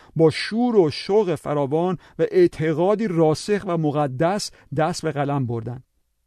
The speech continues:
در سراسر نوشته‌های این مردان واضح و روشن درک می‌نماییم که ایشان راسخ و استوار باور داشتند عیسی مسیح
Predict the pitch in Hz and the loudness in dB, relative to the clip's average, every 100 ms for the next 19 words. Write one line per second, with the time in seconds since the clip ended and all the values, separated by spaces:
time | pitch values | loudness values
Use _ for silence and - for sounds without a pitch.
0 | _ _ _ _ _ _ - 160 143 160 | _ _ _ _ _ _ -2 0 0 -2
1 | 156 156 190 196 156 147 139 147 143 139 | 0 0 0 0 0 -2 -2 -2 0 0
2 | 139 139 135 165 190 - - 139 135 165 | 0 0 0 2 0 -4 -12 0 6 8
3 | 170 156 220 202 175 - 185 180 180 - | 8 8 8 8 6 2 0 2 2 0
4 | 156 131 123 123 - _ - 170 160 143 | -2 -2 -2 -4 -8 _ -4 -2 -2 -4
5 | - 175 208 202 - 135 135 156 160 - | -2 0 0 -2 -6 -2 4 6 4 2
6 | 208 226 175 175 - 175 165 143 - - | 0 2 2 0 0 0 2 2 -2 -10
7 | 123 156 160 185 214 160 135 - 131 - | 2 6 6 4 0 -2 -4 -6 -10 -6
8 | 156 156 - 190 202 202 175 - 156 | -4 -4 -2 -2 0 -2 -2 -2 -2